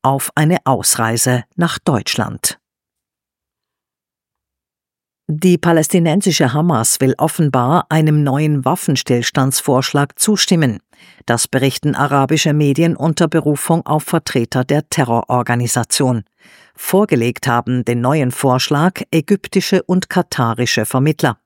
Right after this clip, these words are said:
Unter anderem sieht er eine schrittweise Freilassung der verbleibenden israelischen Geiseln und einen vollständigen Rückzug der israelischen Armee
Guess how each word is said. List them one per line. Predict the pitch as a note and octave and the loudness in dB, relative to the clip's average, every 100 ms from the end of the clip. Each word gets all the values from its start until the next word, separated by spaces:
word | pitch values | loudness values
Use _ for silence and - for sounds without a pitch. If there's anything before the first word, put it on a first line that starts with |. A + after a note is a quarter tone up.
| _ _ - - - | _ _ -20 -18 -2
Unter | E3+ E3 F3+ | 0 0 0
anderem | D#3 D3+ D#3 G3 | 2 2 2 2
sieht | A3 F#3 F3 - | 2 2 0 0
er | D#3 | 0
eine | D3 E3 | 0 -2
schrittweise | - G#3 - D#3 D3 D3 | 0 -2 0 0 2 0
Freilassung | - - E3 D3 - C#3 B2+ | -2 -2 2 0 0 -2 0
der | A#2 | -2
verbleibenden | - A2+ B2+ C3 C#3 C#3+ C#3 | -2 -2 0 0 -2 0 -2
israelischen | - C#3+ D3+ - C3+ C3+ - C#3 | -2 -2 -2 0 0 0 0 0
Geiseln | C3+ C3 C3+ E3 F3+ - _ - | 2 2 2 2 0 -2 _ -4
und | F3 F3 - | 0 0 0
einen | D#3+ D#3+ | 0 0
vollständigen | - B2 - - C#3 D3+ F3+ D#3 | 0 -2 0 0 0 0 -2 0
Rückzug | C#3 - - C#3 B2+ | -2 -2 -2 -2 -2
der | - - | -2 0
israelischen | C3+ - E2+ B2+ B2 - C3+ | -2 0 0 2 0 0 0
Armee | - C#3+ D#3 E3 | 0 0 2 2